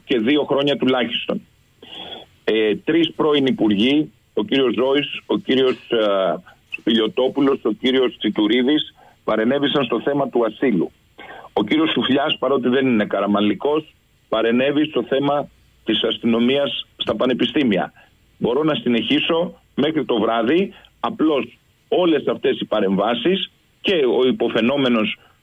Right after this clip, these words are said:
που υπήρξε δεξί χέρι του Προέδρου, καθημερινά αρθρογραφεί και μιλάει. Απλώς φροντίζουνε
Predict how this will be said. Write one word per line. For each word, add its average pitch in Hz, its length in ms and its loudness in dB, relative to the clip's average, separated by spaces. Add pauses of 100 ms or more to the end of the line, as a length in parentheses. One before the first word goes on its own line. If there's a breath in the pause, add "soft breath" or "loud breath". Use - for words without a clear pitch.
(120)
που 127 120 2
υπήρξε 117 640 0
δεξί 113 360 -2
χέρι 117 260 0
του 104 100 -4
Προέδρου, 139 520 0 (400)
καθημερινά 139 880 0
αρθρογραφεί 127 580 0
και 180 120 -2
μιλάει. 160 400 2 (400)
Απλώς 170 380 -2
φροντίζουνε 135 720 0